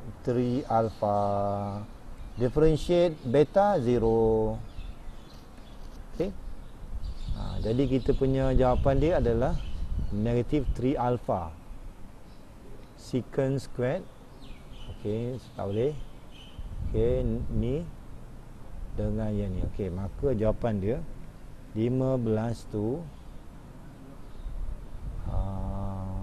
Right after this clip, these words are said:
okey. Ah, okey.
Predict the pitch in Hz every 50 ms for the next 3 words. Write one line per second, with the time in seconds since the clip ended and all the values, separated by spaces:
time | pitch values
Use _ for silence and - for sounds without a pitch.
0 | 107 107 - - - - 113 131 151 143 - - - - - - - - - -
1 | - - - - - - - - - - - - - - - - - - - -
2 | - - - - - - - - - - - - - - - - - - - -
3 | - - - - - - - - - - - - - - - - - - - -
4 | - - - 92 92 92 92 92 92 90 90 90 90 87 90 90 95 98 95 -
5 | - 127 143 170 170 151